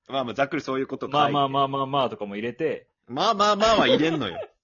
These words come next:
Speaker 2: <laughs> まあまあ、なんかそんなんやってます。
Speaker 1: せっかくのお手紙にまあまあまあいらんのよ。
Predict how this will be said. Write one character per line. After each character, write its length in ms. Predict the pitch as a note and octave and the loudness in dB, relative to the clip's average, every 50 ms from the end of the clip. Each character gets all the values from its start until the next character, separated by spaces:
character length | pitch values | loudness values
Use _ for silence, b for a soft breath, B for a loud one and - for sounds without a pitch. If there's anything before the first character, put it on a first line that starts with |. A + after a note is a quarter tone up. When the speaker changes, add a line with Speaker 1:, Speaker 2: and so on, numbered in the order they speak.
| - - | -18 -16
Speaker 2:
<laughs> 340 | - - - - - _ | -14 -14 -16 -16 -18 _
ま 80 | - C#3 | -8 -6
あ 40 | C3+ | -4
ま 240 | B2 B2 A#2 A#2 B2+ | -4 -4 -4 -4 -6
あ、 20 | |
な 80 | C#3 C#3+ | -6 -6
ん 20 | |
か 60 | C3 B2 | -6 -6
そ 160 | - D3+ E3 | -8 -6 -4
ん 60 | F3 | -2
な 80 | F3 D#3+ | 0 0
ん 40 | |
や 100 | C#3 B2+ | 0 0
っ 20 | B2+ | 0
て 60 | - | -2
ま 40 | - | -2
す。 20 | |
Speaker 1:
せ 60 | - | 0
っ 0 | |
か 0 | |
く 0 | |
の 100 | F#3+ E3+ - | 0 0 2
お 40 | - | 2
手 120 | E3+ D#3+ | 2 0
紙 180 | D3 D3+ D3+ C#3+ | 0 0 -2 -2
に 80 | C3 | -2
ま 220 | B2 C3 C#3+ D#3+ E3 | -2 0 0 0 -2
あ 60 | E3+ | -2
ま 140 | F3 F3 F3 | -2 -2 -2
あ 40 | |
ま 100 | E3+ F3 | 0 0
あ 60 | E3+ - | 0 4
い 40 | |
ら 300 | - A#4 G4+ - A4 G#4+ | 4 4 4 4 2 -2
ん 100 | - C4 | -2 -6
の 60 | - - | -10 -12
よ。 80 | - | -14